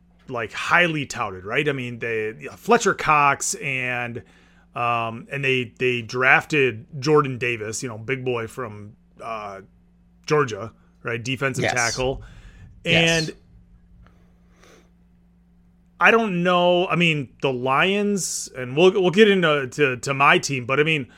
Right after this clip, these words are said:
Speaker 1: the Lions right now have one of the best offensive lines in football. I mean, they are just running over everybody.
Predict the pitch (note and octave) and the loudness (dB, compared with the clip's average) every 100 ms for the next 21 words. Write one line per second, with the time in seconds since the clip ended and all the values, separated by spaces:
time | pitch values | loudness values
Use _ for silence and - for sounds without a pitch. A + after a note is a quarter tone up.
0 | _ _ _ _ F3 D#3 C#3+ E3+ A#3+ D#4 | _ _ _ _ 4 4 4 4 2 2
1 | C4+ F#3 C#3 - - - B2 C3 D3+ G3 | 0 0 -2 -4 -6 -14 -12 0 2 2
2 | D#3 A#2+ D3+ G#3 B2 A2 A2 A#2 _ _ | 0 0 2 4 0 -2 -8 -10 _ _
3 | _ _ _ _ _ _ _ _ _ _ | _ _ _ _ _ _ _ _ _ _
4 | _ _ - D3 D#3+ D#3+ A3 G3 E3+ D#3 | _ _ -12 -4 0 4 8 10 8 8
5 | D#3 C#3 C3+ A#2+ A#2 A#2+ A2+ A2 - F#3+ | 4 2 -2 -8 -8 -8 -8 -12 2 2
6 | F#3+ G2 F2+ - D3+ D3+ C3+ A2+ C#3 D#3+ | 2 -4 -12 -8 -4 -2 -4 -2 4 6
7 | F#3+ D3+ C#3+ C#3 A#2+ A#2 A2+ B2 C3 C#3 | 4 2 0 -2 -4 -8 -8 0 2 2
8 | C#3+ C3 B2+ - B2+ B2+ A#2+ A#2 _ _ | 2 -2 -6 -2 0 0 -2 -8 _ _
9 | C3 B2+ B2+ E3 F3+ F3 G3+ A3+ A#3 | -6 -6 -2 0 2 4 4 4 0